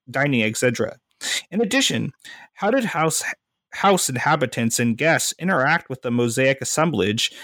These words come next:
as marginal monstra from the Hellenistic to Roman periods?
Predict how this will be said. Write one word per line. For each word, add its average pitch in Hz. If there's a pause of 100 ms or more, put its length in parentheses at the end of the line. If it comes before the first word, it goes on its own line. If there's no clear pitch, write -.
(240)
as 123
marginal 123
monstra 123 (520)
from 135
the 127
Hellenistic 135
to 123
Roman 117
periods? 95